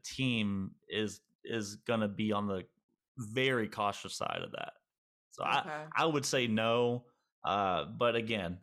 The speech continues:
Speaker 1: it's November twenty-second. We could get to April fifteenth, or no, I, that, that'd be playoff time. We could get to, like, March fifteenth,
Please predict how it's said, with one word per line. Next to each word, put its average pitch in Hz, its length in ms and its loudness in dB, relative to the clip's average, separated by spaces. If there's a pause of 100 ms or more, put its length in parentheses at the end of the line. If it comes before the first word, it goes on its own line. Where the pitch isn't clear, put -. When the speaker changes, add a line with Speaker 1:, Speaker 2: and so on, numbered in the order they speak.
Speaker 1:
it's 110 180 -4
November 123 380 2
twenty-second. 110 720 0
We 120 140 0
could 120 160 -4
get 123 160 0
to 92 200 0
April 113 300 0
fifteenth, 117 800 -2 (320)
or 120 200 2
no, 117 160 0
I, 101 260 0 (100)
that, 110 240 2
that'd 117 160 2
be 104 100 -2
playoff 87 340 -2
time. 98 300 -6 (540)
We 131 100 2
could 131 160 0
get 127 140 0
to, 113 80 0
like, 101 180 0
March 110 300 0
fifteenth, 135 520 -2